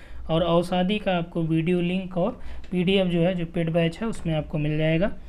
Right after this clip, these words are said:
इसके बाद हम लोग कायांतरित को देखेंगे, फिर आपका भूकंप आ जाएगा, ज्वालामुखी है, प्लेट विवर्तन की स्थल रूप में देखें,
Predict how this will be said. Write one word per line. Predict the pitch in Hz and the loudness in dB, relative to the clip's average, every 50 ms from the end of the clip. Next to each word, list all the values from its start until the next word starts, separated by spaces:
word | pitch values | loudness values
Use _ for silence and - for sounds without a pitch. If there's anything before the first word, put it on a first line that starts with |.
| - - - - - - - - - - - 202 | -12 -10 -8 -8 -8 -8 -8 -8 -6 -2 2 2
इसके | 180 185 - 208 202 | 2 4 6 6 8
बाद | 202 202 208 202 196 | 8 8 8 8 8
हम | 185 180 | 8 8
लोग | 180 185 185 185 185 - | 8 8 8 6 4 4
कायांतरित | 180 165 165 160 160 160 160 175 180 175 | 4 6 6 6 6 4 4 2 2 2
को | - - 175 | 2 2 4
देखेंगे, | 170 175 170 175 175 175 185 220 226 | 4 4 4 4 2 2 2 0 -2
फिर | - - 180 160 160 | -2 0 2 2 4
आपका | 160 160 - 180 175 | 2 2 2 0 2
भूकंप | 156 147 151 151 180 170 170 165 180 | 2 0 0 0 2 2 2 2 2
आ | 170 175 | 2 4
जाएगा, | 170 170 175 175 185 | 4 4 4 4 2
ज्वालामुखी | 170 160 156 151 151 156 151 156 147 - - 180 | 2 2 2 2 2 2 0 0 -2 -2 0 0
है, | 175 165 185 180 | 0 0 -2 -2
प्लेट | - 165 156 156 156 | 0 0 0 2 2
विवर्तन | 160 160 156 151 151 - 165 160 160 | 2 2 2 2 0 0 0 0 0
की | 156 - 190 175 165 | 0 0 0 0 0
स्थल | - - 170 170 170 | 0 0 2 4 6
रूप | 170 170 170 170 | 6 4 4 4
में | 175 170 170 | 2 4 4
देखें, | 170 165 170 202 | 4 2 2 -2